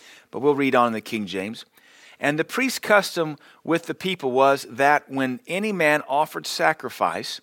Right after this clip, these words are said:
the priest's servant came while the flesh was in the boiling or seething, with the flesh hook of three teeth in his hand, and he struck it into the pan or the kettle or the cauldron or the pot. And all that the flesh hook brought up,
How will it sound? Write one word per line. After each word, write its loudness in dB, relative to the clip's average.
the -2
priest's -2
servant -2
came -4
while 6
the -2
flesh 0
was -4
in -6
the -2
boiling 4
or -6
seething, -6
with 2
the -4
flesh 2
hook -4
of -8
three -4
teeth -6
in -4
his -6
hand, -2
and -4
he -4
struck 0
it -2
into -8
the -2
pan -4
or -4
the -2
kettle 0
or -4
the -6
cauldron -6
or -6
the -8
pot. 0
And -2
all 8
that 0
the -6
flesh -2
hook -4
brought 4
up, 2